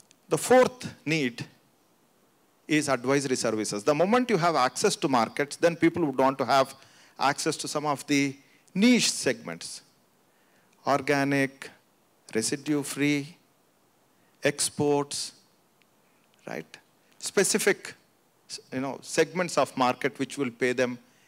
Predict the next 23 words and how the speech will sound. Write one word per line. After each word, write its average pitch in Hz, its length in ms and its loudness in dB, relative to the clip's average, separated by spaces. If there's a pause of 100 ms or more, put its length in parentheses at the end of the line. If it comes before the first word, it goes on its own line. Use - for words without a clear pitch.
(100)
an 113 120 -6
additional 110 480 -4
one. 107 400 -4
And 151 360 0 (540)
what 151 320 4
they 156 100 6
would 143 160 2
require 135 440 2
is, 135 260 0
can 131 320 2
you 190 220 4
give 147 180 2
me 143 140 -2
the 131 120 -2
technology, 143 600 -4
the 123 140 -2
know-how, 139 440 0
the 127 140 0
understanding, 139 720 -4
and 151 400 0
the 127 160 -2
process 123 440 2
of - 260 -6